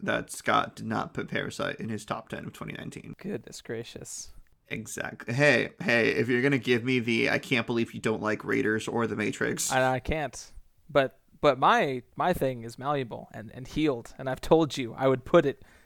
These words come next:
Speaker 2: it is currently in my top ten of twenty nineteen if I were to make that list today. I have come to the light, Christian.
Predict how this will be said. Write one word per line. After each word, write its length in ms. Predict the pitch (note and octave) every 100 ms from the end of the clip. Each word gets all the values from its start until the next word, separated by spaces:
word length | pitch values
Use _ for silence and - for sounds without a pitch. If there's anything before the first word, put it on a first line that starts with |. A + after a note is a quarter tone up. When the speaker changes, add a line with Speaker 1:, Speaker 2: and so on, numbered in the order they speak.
| -
Speaker 2:
it 140 | D3
is 140 | C#3 C3
currently 640 | - F#3+ F#3 D#3+ D3+ D3
in 100 | D3+
my 140 | C3 B2+
top 280 | - C#3
ten 140 | - F#3
of 100 | B2+
twenty 220 | - C3+
nineteen 480 | B2+ A#2+ - D3+ A#2+
if 100 | C#3
I 60 | C3
were 200 | C3 B2
to 300 | - B2+ A#2
make 180 | B2+
that 200 | A#2+ A#2+
list 220 | - B2+ -
today. 340 | B2 C#3 B2+ _ - - - - _ _ -
I 100 | D#3+
have 120 | D3+
come 200 | - D3+
to 60 | C3
the 120 | B2+
light, 280 | B2+ C3 -
Christian. 420 | - - -